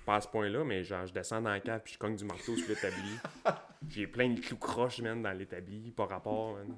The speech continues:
Speaker 1: Mon Subway, asti. Je le voulais pas, euh, ils, ils font tout le temps des erreurs dans mes commandes. Ça, ça me fâche.
Speaker 2: De l'incompétence dans le fast-food, c'est une des affaires
Speaker 1: Ben,
Speaker 2: qui va me
Speaker 1: l'incompétence.
Speaker 2: Ben, tout court, là.
Speaker 1: Point. Si peu importe ta job, là.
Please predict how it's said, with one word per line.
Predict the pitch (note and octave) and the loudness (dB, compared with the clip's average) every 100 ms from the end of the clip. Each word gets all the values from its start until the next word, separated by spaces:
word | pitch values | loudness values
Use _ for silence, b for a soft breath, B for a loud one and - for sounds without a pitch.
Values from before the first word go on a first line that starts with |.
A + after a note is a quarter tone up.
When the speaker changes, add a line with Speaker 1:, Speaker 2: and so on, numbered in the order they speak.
| B2 | -8
Speaker 1:
Mon | A#2+ - | -10 -6
Subway, | A2+ G2 A2+ B2+ - | -6 -4 2 2 2
asti. | - - B2+ C3+ B2+ B3+ - - B B B B B B - | -6 -2 -2 -2 -2 -2 -4 -8 B B B B B B -8
Je | G2+ | -6
le | A2 | -6
voulais | A2 G#2 G#2 | -6 -6 -2
pas, | B2+ C3 B2+ | 2 4 4
euh, | A2+ G#2+ G2 G2 - _ _ A2 | 2 0 -4 -12 -20 _ _ -6
ils, | G#2+ A#2+ | 0 0
ils | A#2+ | 0
font | - C#3 | 0 4
tout | D3 | 4
le | |
temps | F3+ | 4
des | E3+ G#2+ | 2 2
erreurs | G#2 A2+ | 2 2
dans | A2+ | 0
mes | G2 | -2
commandes. | G2 G2 G2+ F#2 | -4 -4 -4 -4
Ça, | - F3+ | -2 0
ça | B2+ | -2
me | E2+ | -4
fâche. | E2+ F#2+ - | -4 -4 6
Speaker 2:
De | A2+ | 10
l'incompétence | B2 C#3+ D#3+ C3+ C#3+ C#3 G#2 | 12 12 10 8 8 8 6
dans | F#2 | 2
le | |
fast-food, | - G2+ G2 - A2 A2 G2 | 4 4 4 2 0 2 0
c'est | G#2 | 2
une | G2 G2 | 4 4
des | G2 F#2 | 4 4
affaires | - G2 G2 | 4 6 6
Speaker 1:
Ben, | F#2 | 4
Speaker 2:
qui | F#2+ | 2
va | F2 F2 | 2 2
me | F2+ E2+ D#2+ D#2 | 2 2 0 0
Speaker 1:
l'incompétence. | - - G2 G2+ G#2 G#2 F#2+ - - - | 0 -2 -4 -4 -4 -4 -8 -14 -20 -6
Speaker 2:
Ben, | - E2+ | -2 -2
tout | - | 0
court, | G#2 E2+ G2 | 2 6 6
là. | G2+ | 6
Speaker 1:
Point. | E2+ A#2+ D3 A2 | 2 -2 -4 -8
Si | - - | -12 -12
peu | B2 | -2
importe | A2+ A2 C3+ | -2 0 -4
ta | G#2 F2+ | -6 -6
job, | G#2 | -6
là. | C3 | -6